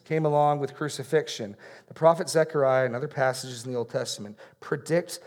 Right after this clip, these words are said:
the Messiah's sufferings with great detail and specificity. What Jesus is saying is every element of what he is about to endure was predicted in the Old Testament. It's there.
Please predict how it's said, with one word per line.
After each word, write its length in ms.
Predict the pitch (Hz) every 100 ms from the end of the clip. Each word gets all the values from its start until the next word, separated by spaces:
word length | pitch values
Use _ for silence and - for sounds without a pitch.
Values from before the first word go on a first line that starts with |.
| - - -
the 60 |
Messiah's 580 | 147 135 - 143 143 135
sufferings 880 | - - 143 - 156 151 156 151 - - _ _
with 180 | 139 120
great 440 | 117 120 165 165
detail 500 | 127 156 - 143 131
and 80 | 120
specificity. 920 | 107 - 117 - - 113 - 92 - _ _ _ _ _ _ _ -
What 120 | 127
Jesus 460 | 131 202 185 190 165
is 140 | 151
saying 260 | 170 156 139
is 140 | -
every 360 | 160 170 190 -
element 540 | 156 175 160 110 -
of 160 | 127 131
what 140 | 123
he 80 | 147
is 80 | 131
about 180 | 143 139
to 100 | 135
endure 460 | 123 135 131 110 - - -
was 140 | 131 -
predicted 580 | 123 110 147 151 147
in 120 | 135 123
the 100 | 120
Old 200 | 110 -
Testament. 540 | 139 135 - 117 92
It's 160 | 107 -
there. 640 | 95 123 139 120 90